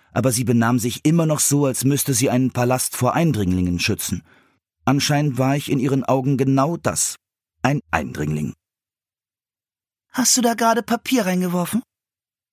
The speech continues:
Sie deutete auf die Mülltonne. "Ja, und?",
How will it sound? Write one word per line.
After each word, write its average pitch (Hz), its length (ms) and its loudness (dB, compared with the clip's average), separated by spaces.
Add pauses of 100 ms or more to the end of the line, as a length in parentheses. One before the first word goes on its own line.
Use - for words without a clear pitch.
(100)
Sie 92 140 -2
deutete 87 380 -2
auf 78 100 -6
die 104 100 2
Mülltonne. 82 500 -2 (720)
"Ja, 135 440 2
und?", 147 420 0